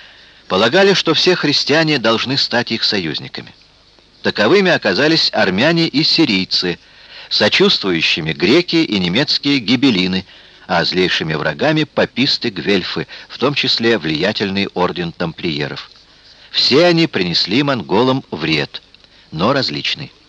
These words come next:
Восточные христиане, крайне озлобленные против мусульман, стали применять жестокие способы казни пленных.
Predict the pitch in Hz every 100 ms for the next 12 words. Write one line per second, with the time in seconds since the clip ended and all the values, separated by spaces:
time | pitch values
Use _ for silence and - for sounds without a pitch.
0 | - - _ _ - - - - - -
1 | - - - 175 185 131 113 113 95 -
2 | 87 76 69 - _ _ _ _ - -
3 | 113 120 113 110 104 101 127 107 95 87
4 | 85 92 87 90 90 80 98 92 143 117
5 | - - - - - - - - 131 135
6 | 123 113 110 127 123 - 101 - - 127
7 | 127 117 - 113 113 107 101 - 107 104
8 | 95 - 98 87 69 65 -